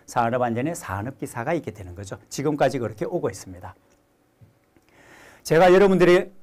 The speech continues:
이해를 돕기 위해서 산업인력공단의 자료를 하나 가져왔습니다. 함께 보시면은 금방 이게 파악이 가능합니다. 뭐냐면요,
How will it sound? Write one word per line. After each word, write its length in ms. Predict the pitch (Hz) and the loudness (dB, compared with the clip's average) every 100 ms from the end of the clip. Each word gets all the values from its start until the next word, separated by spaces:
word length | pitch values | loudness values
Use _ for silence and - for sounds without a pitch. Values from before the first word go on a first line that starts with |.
| - | -12
이해를 500 | 139 180 175 190 214 | -6 -2 0 0 0
돕기 340 | 160 120 156 127 | -4 -4 0 2
위해서 500 | 123 120 143 190 - | 2 4 2 2 -4
산업인력공단의 1400 | - 143 139 165 180 185 220 226 202 190 135 131 139 143 | -8 0 2 2 0 -4 -4 0 0 0 -4 -2 -2 -2
자료를 380 | 139 107 120 107 | -4 -4 -4 -2
하나 140 | 110 | -4
가져왔습니다. 840 | 131 - 120 92 - 90 87 95 - _ _ _ _ _ | -6 -8 -12 -12 -12 -12 -14 -16 -18 _ _ _ _ _
함께 400 | - 127 117 170 | -8 -6 -2 -2
보시면은 600 | 175 151 160 170 135 104 | 0 -4 -2 -2 -2 -4
금방 460 | - - 117 143 190 | -12 -12 -4 -4 -4
이게 340 | 143 123 151 - | -4 -4 -4 -6
파악이 480 | - - 151 143 190 | -14 -10 -10 -10 -12
가능합니다. 720 | - 110 135 90 85 104 98 - | -10 -6 -6 -8 -16 -20 -16 -6
뭐냐면요, 640 | 131 143 160 107 127 | 0 0 0 -2 -4